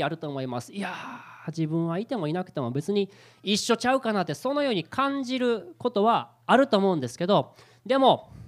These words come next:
この天地を作られた神様、イエス・キリストが私たちに向かって宣言してくださるんですね。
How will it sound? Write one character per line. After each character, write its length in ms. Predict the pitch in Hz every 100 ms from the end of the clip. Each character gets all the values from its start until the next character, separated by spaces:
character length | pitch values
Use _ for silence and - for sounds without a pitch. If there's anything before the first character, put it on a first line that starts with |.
| - _ _ -
こ 140 | 247
の 120 | 247
天 300 | 240 294 294
地 160 | - 208
を 80 | 180
作 200 | - 220
ら 80 |
れ 80 | 180
た 100 | 160
神 220 | 156 160
様、 320 | 127 123 165 - - - - _ _
イ 100 | 180
エ 80 | 240
ス・ 140 | 233
キ 120 | - 196
リ 100 | 190
ス 80 |
ト 120 | - 156
が 300 | 196 117 - _ _ -
私 300 | 196 254 247
た 100 | 185
ち 100 | 170
に 80 | 156
向 100 | 165
か 100 | 143
っ 100 | -
て 100 | 175
宣 260 | - 254
言 160 | 254 247
し 60 | -
て 100 | 226
く 60 |
だ 120 | 220
さ 120 | 202 185
る 80 |
ん 40 | 147
で 80 | 117
す 120 | -
ね。 260 | 151 120